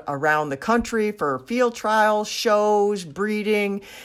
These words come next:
and my dad built a thing called a whelping pen, and we had it in the basement for the puppies. And it was large enough to comfortably accommodate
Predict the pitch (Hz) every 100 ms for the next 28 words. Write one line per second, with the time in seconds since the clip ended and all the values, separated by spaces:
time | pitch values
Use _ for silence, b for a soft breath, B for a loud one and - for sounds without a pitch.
0 | B 185 190 180 202 220 202 190 190 175
1 | 165 _ - 208 202 202 - 170 160 143
2 | 143 135 165 180 175 143 127 120 139 135
3 | 139 147 147 180 202 262 262 254 254 247
4 | 208 185 - 151 147 147 B B - 160
5 | - 185 180 78 - - B B B B
6 | B 175 165 165 175 - 226 220 247 294
7 | 247 208 202 185 175 - 277 381 - 269
8 | 196 127 131 127 67 - - - - -
9 | 233 262 233 170 131 107